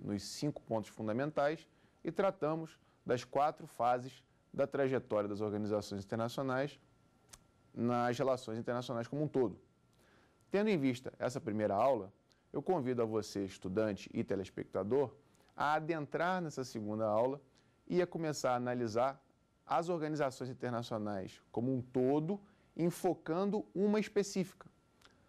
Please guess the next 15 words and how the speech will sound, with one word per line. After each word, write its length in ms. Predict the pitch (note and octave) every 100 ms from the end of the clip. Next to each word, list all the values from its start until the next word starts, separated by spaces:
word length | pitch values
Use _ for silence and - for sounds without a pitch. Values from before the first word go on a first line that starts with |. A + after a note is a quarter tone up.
| -
a 80 | A#2+
Organização 840 | B2+ C3+ C#3 B2 G#2+ - D3+ F3 -
das 220 | - C3+
Nações 360 | C3+ B2 C3+ D3
Unidas. 360 | C3+ A#2 F#2+ - - _ _ - _ _ _ -
É, 220 | F#2+ F#2+
nós 220 | B2 D3
veremos 440 | C#3+ C#3 F3+ E3+
que 280 | - B2+ G#2 - _ _ _ _ -
a 240 | A#2 C3 A#2+
onu 400 | D3+ D#3+ G#2 - _ -
é 80 | B2+
a 80 | C3
organização 540 | C#3 D3 C#3 B2 B2+
internacional 600 | B2 A#2 A2+ A2+ G2+